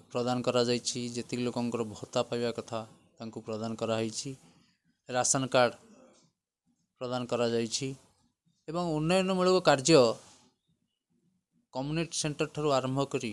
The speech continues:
ପକ୍କା ରାସ୍ତା, ରୁରାଲ ଲାଇବ୍ରେରୀ, ଗ୍ରାମାଞ୍ଚଳରେ ପୋଖରୀ ତୁଠ, ନଦୀ ତୁଠ, ଶ୍ମଶାନ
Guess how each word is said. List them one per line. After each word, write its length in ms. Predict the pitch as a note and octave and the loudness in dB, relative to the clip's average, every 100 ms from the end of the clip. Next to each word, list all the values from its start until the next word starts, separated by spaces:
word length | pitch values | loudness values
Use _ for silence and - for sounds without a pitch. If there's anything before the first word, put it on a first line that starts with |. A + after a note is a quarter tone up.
| A2+ - _ _ _ _ _ _ _ _ _ _ _ _ _ _ _ _ _ _ _ _ _ _ _ _ _ _ - | -10 -20 _ _ _ _ _ _ _ _ _ _ _ _ _ _ _ _ _ _ _ _ _ _ _ _ _ _ -14
ପକ୍କା 240 | B2+ - D3 | -10 -2 0
ରାସ୍ତା, 360 | C#3 - - C#3 C#3+ D#3+ _ _ _ _ _ _ _ E3+ _ _ _ _ _ _ _ _ _ _ _ _ _ _ _ _ _ _ _ _ _ _ C3+ | 0 -2 -2 -2 -4 -10 _ _ _ _ _ _ _ _ _ _ _ _ _ _ _ _ _ _ _ _ _ _ _ _ _ _ _ _ _ _ -6
ରୁରାଲ 380 | D3 D#3 D#3 D3 | 0 4 6 6
ଲାଇବ୍ରେରୀ, 480 | C3+ C#3+ C#3+ C#3+ C#3+ C#3+ - _ _ _ _ _ _ _ _ _ _ _ _ | 6 6 4 2 0 -4 -12 _ _ _ _ _ _ _ _ _ _ _ _
ଗ୍ରାମାଞ୍ଚଳରେ 760 | C3+ C3 C#3 C3 C#3 C#3 C3+ C3+ B2 - _ _ _ _ _ _ _ _ _ _ - | -8 -4 -4 -4 -2 0 2 0 -2 -10 _ _ _ _ _ _ _ _ _ _ -12
ପୋଖରୀ 340 | C#3 - D3 C#3+ | -12 -6 -8 -6
ତୁଠ, 240 | C3 - C#3 C#3 C3+ _ _ _ _ - | -10 -2 0 0 -4 _ _ _ _ -8
ନଦୀ 300 | C3 B2+ C#3+ | -8 -4 -6
ତୁଠ, 260 | C#3 B2+ C3 C3+ C3+ - _ _ _ _ _ _ _ _ _ _ _ _ _ | -6 -6 -2 -2 -2 -8 _ _ _ _ _ _ _ _ _ _ _ _ _
ଶ୍ମଶାନ 400 | - C3+ B2+ D3 | -12 -8 -4 -2